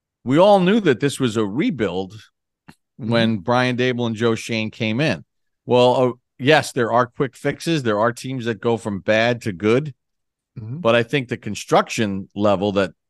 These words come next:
Speaker 1: this, they had to undertake, maybe we thought it was happening a little bit quicker than it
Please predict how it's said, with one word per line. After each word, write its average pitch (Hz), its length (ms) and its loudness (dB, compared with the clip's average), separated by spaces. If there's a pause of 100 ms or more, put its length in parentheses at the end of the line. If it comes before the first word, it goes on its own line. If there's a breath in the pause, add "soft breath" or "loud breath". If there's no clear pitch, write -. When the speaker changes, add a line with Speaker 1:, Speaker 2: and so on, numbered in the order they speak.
(100)
Speaker 1:
this, 113 320 0
they 120 160 2
had 123 180 2
to 98 100 -6
undertake, 117 840 -2 (1040)
maybe 139 400 -2
we 120 180 -2
thought 117 460 0
it - 20 -6
was 98 360 -8
happening 113 720 -4
a 104 40 -8
little 110 220 -2
bit 95 240 -6 (640)
quicker 110 480 -2
than 101 180 0
it 87 140 -8